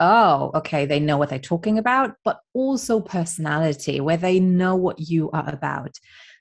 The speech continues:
And that's also where I talk about social media content. Social media content in generally is not necessarily to educate, unless if you're on Instagram and you focus on Instagram, on your business, sure. But you need to remember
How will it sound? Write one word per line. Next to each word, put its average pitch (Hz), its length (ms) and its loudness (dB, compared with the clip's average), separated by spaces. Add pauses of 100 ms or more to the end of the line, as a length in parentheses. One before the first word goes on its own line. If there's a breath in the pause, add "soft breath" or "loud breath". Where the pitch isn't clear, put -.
And 220 80 2
that's 254 160 2
also 277 240 0
where 220 200 4
I 180 100 2
talk 170 260 -4
about 151 280 -2
social 165 360 -4
media 160 340 -2
content. - 720 -12
Social 226 320 0
media 302 300 2
content 220 420 2
in 180 160 -2
generally 170 800 2
is 170 200 0
not 202 320 4
necessarily 170 500 -4
to - 160 -14 (100)
educate, - 760 -6
unless 220 640 0 (400)
if - 80 -8
you're 180 100 4
on 175 120 2
Instagram 196 640 0
and 156 200 -2
you 156 260 -4
focus 214 380 0
on 156 120 -4
Instagram, 156 520 -4
on 156 120 -2 (100)
your 143 100 -4
business, 175 460 -2 (220)
sure. - 540 0 (520 loud breath)
But 208 120 2
you 220 100 4
need 247 160 4
to 302 140 0
remember 185 960 2